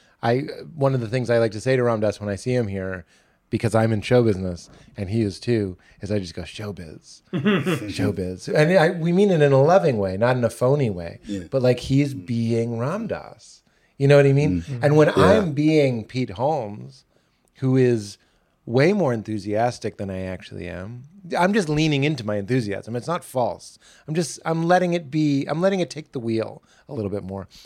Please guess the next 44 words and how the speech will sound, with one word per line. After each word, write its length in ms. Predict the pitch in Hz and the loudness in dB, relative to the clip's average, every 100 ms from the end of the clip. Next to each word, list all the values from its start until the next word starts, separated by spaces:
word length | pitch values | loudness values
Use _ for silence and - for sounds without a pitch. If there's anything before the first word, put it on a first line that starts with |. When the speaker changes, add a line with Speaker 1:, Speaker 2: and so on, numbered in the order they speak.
| _ | _
Speaker 1:
When 220 | - 147 139 | -4 -2 0
somebody 320 | 170 170 147 | 0 2 2
who 80 | 123 | 2
really 340 | 127 170 165 | 4 4 4
knows 240 | 135 123 | 2 0
me 100 | 110 | -2
comes 280 | 107 110 104 | -6 -8 -6
up 120 | 104 | -8
and 80 | 101 | -6
goes, 220 | 101 90 | -8 -8
like, 180 | 98 90 _ _ _ _ _ _ _ | -10 -12 _ _ _ _ _ _ _
"Showbiz," 800 | - 98 92 82 147 - _ _ - | -18 -16 -16 -18 -20 -20 _ _ -10
I, 160 | 135 120 | -2 -2
I, 220 | 220 147 | 0 -2
it 240 | 208 143 | 0 0
makes 240 | 135 143 110 | 2 0 -2
me 120 | 131 | -4
feel 240 | - 120 107 | -2 0 0
like, 240 | 101 98 | -2 -4
"Right, 260 | 107 101 95 _ - | -6 -6 -8 _ -10
you 180 | 120 139 | -2 -2
see 200 | 135 139 | -2 -4
me 120 | 127 | -4
in 60 | 110 | -4
my 140 | 101 | -6
wholeness." 720 | 90 107 104 101 - - - _ 139 | -6 -4 -4 -6 -12 -18 -20 _ -12
Speaker 2:
Mm. 240 | 127 120 | -12 -4
Speaker 1:
There's 240 | 131 123 113 | 0 0 0
the 120 | 120 | -2
performer, 500 | 120 110 143 147 131 - - | -4 -2 0 0 -2 -8 -4
like, 200 | 170 160 - _ _ _ _ _ | -2 -2 -8 _ _ _ _ _
Ram 180 | 175 196 | -4 0
Dass, 340 | 202 151 - - - - | 0 -2 -8 -20 -16 -6
I 100 | 156 | -2
know 120 | 165 | 0
you 120 | 175 170 | 0 0
know 140 | 202 | -2
this, 140 | 151 - | -4 -4
he's, 300 | 110 101 - | -6 -8 -10
he's 240 | 107 90 | -10 -8
in 140 | 92 87 | -10 -10
physical 340 | 101 95 98 | -12 -10 -12
pain 460 | 123 175 170 156 127 | -6 -4 -2 -4 -8
and 180 | 101 | -10